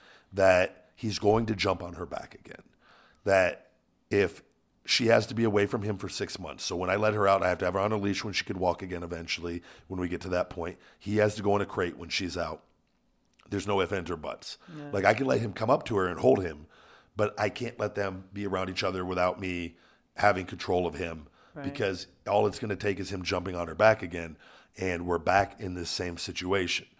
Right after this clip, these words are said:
Speaker 1: which is then you're worried about, like,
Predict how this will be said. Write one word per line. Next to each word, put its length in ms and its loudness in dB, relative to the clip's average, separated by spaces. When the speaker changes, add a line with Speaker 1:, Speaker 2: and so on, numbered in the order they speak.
Speaker 1:
which 240 -2
is 380 -4
then 220 2
you're 140 4
worried 320 6
about, 440 4
like, 300 -2